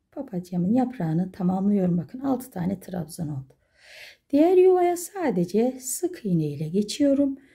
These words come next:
ve iki zincirle yine aynı şekilde o yuvaya da bu şekilde iki tane papatya yaprağı yapacağız. Şöyle iki defa tığ'ı doladım. Yuvaya giriyorum.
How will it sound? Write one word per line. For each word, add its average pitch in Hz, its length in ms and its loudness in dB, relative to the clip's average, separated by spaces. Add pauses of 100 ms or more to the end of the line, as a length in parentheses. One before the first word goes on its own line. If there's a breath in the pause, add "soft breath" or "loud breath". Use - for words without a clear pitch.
(340 loud breath)
ve 247 400 2
iki - 240 -4
zincirle 180 520 2
yine 269 240 6
aynı 269 280 4
şekilde 185 540 -2
o 277 120 2
yuvaya 190 400 2
da 233 160 -6
bu 233 60 -10
şekilde - 440 -2
iki - 220 -8
tane 208 340 -2 (380 loud breath)
papatya 220 460 2
yaprağı 233 420 2
yapacağız. - 640 -6 (1400 soft breath)
Şöyle 285 340 4
iki 294 180 4
defa 311 360 2
tığ'ı 302 360 4
doladım. 302 640 4
Yuvaya 254 340 4
giriyorum. 311 720 2